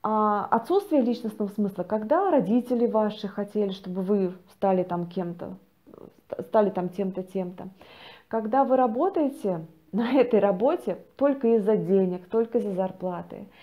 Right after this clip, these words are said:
Но на самом деле это не ваша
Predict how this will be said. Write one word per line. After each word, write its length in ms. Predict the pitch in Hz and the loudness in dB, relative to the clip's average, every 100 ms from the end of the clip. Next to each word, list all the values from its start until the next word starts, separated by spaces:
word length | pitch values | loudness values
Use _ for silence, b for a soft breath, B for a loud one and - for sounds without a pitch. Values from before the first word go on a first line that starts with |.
| B B B _ _ | B B B _ _
Но 240 | 208 214 | 0 2
на 140 | 214 220 | 2 0
самом 260 | 262 247 | 0 0
деле 240 | 208 202 202 | 2 2 0
это 840 | - 208 208 - 202 185 180 - - _ _ | -2 -4 -6 -6 -4 -4 -4 -10 -14 _ _
не 240 | 208 208 208 | -2 2 2
ваша 380 | 196 220 208 | 2 0 -2